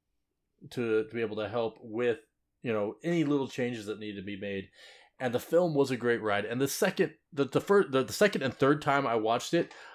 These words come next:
I caught even more, uh, nuances to other characters and stuff that are in it. Like, I caught on that there was a bunch of, uh, the Battleborn characters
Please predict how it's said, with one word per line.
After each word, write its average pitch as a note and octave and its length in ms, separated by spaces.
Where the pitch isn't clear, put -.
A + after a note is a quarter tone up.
I C#3 80
caught D3 380
even D#3+ 280
more, C3 680
uh, A2+ 340
nuances B2+ 540
to - 100
other B2 160
characters A#2 540
and G2+ 100
stuff - 200
that G#2 120
are G#2 100
in G2 100
it. G2 140
Like, G#2+ 300
I A2+ 100
caught B2+ 220
on A#2+ 220
that A2+ 120
there A#2 120
was G#2+ 100
a G#2+ 60
bunch A#2 260
of, A2+ 300
uh, A2+ 340
the G2 100
Battleborn A#2+ 800
characters G#2 680